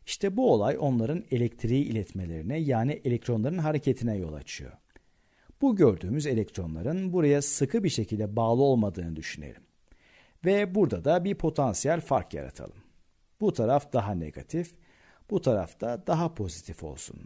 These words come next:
O zaman elektronlar mümkün olduğunca negatif yükten uzaklaşmaya çalışacak ve pozitif yüke doğru hareket edecekler. Bağlarının çok sık olmadığını da düşünürsek bir buluttan diğerine doğru gittiklerini söyleyebiliriz.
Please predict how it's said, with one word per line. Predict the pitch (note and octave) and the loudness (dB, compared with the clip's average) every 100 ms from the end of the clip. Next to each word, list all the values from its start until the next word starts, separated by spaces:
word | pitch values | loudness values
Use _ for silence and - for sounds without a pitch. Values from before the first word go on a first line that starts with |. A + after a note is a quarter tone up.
| - | -2
O | G3+ | 0
zaman | E3+ G#2 - - - _ _ - | 2 0 -4 -12 -20 _ _ 2
elektronlar | C3+ D3+ D#3 D3 E3 G3+ | 4 4 4 2 2 0
mümkün | D#3+ D3 C#3+ F3+ | 2 2 0 -2
olduğunca | - C3 B2+ G3 G3 D3+ - | 2 2 2 0 0 0 0
negatif | D#3+ D#3+ D3+ C3 A2+ A2+ | 2 2 2 0 -2 -6
yükten | - D#3+ | -4 -4
uzaklaşmaya | G3 B2 B2 - A2 - A2 G#2+ | -2 0 0 0 -6 -4 -4 -4
çalışacak | F#2 D#2 D2 - B2+ G3 - _ _ _ _ C3 | -6 -10 -12 -8 -4 -4 -6 _ _ _ _ 4
ve | F3 - - | 4 2 -6
pozitif | - G3 C#3+ C3+ B2+ | 2 2 2 -2 -2
yüke | A#2 C#3 | 0 2
doğru | G#2 B2+ F3 | 2 0 0
hareket | D3+ A#2+ G#2 | 0 -2 -4
edecekler. | F2 D#2+ D2 C#2 D2 A#1+ - - _ _ _ _ _ _ _ - | -6 -10 -12 -12 -14 -14 -18 -20 _ _ _ _ _ _ _ 0
Bağlarının | B2 D3 F3 G3 G#3+ | 2 4 4 4 2
çok | G#3 A#3 A3+ | 2 2 2
sık | - A3 | -2 0
olmadığını | C4 G3 A2 F#2 E2 | 2 4 2 0 -6
da | D#2+ | -6
düşünürsek | G2 - G2+ E2+ - C#3 F3 - - | -6 -6 -6 -6 -6 -6 -6 -12 -8
bir | D#3+ G3+ | 0 2
buluttan | A#2 F#2 - D#3 F#3 D#3+ | 2 -2 -2 -2 0 2
diğerine | B2+ G2+ G2+ | 2 2 0
doğru | F2 A#2 | -2 -2
gittiklerini | E3+ C#3 - - F#2 E3 | -2 -4 -6 -6 -6 -4
söyleyebiliriz. | - D#3+ B2 G#2+ D#2 D2 - - | 0 2 2 0 -2 -8 -12 -14